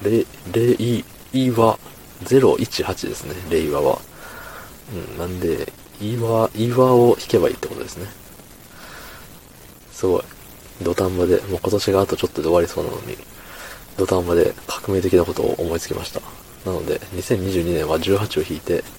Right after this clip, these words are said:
令和四年ということですね。これで、ね、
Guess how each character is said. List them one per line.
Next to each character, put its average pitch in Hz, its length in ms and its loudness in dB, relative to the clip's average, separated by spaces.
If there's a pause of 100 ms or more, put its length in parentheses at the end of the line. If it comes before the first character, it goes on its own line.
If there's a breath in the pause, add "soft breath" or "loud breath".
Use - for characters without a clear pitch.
(140)
令 95 140 2
和 85 80 2
四 87 120 2
年 101 160 0
と 92 100 -4
い 85 40 0
う 82 40 -2
こ 90 60 -6
と - 100 -4
で - 60 -6
す - 100 -12
ね。 - 80 -8 (960 loud breath)
こ 90 140 -2
れ 87 80 4
で、 85 240 2 (580)
ね、 87 180 -2